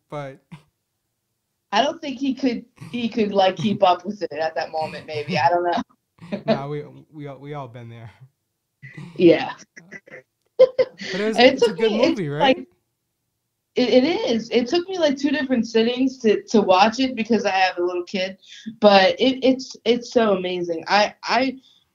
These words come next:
Speaker 2: I was definitely moved by it, and I cried multiple times during it. So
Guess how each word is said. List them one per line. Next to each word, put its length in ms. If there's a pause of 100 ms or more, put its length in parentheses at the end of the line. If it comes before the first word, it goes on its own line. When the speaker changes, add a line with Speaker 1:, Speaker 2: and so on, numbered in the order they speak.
Speaker 2:
I 120
was 200
definitely 600
moved 800 (200)
by 240
it, 200
and 100
I 120
cried 580
multiple 520
times 440
during 360
it. 220 (120)
So 520